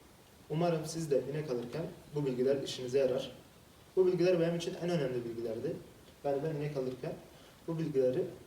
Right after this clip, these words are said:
ya, bu maddeleri asla atlamam. Aklınıza takılan soruları yorumlarda sorabilirsiniz. Kanalıma abone olmayı ve videolara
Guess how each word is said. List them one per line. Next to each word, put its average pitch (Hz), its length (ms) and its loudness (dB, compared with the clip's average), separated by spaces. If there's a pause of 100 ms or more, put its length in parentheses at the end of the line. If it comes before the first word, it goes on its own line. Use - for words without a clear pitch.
(160)
ya, 120 180 0 (840)
bu 180 100 6
maddeleri 160 500 2 (100)
asla - 260 -2
atlamam. 156 480 -4 (1800)
Aklınıza 185 420 4
takılan 160 300 -2
soruları 151 480 2 (520)
yorumlarda 147 460 2
sorabilirsiniz. 180 840 0 (1120)
Kanalıma 147 360 2
abone 143 300 0
olmayı 127 380 0
ve 127 220 2
videolara 123 400 2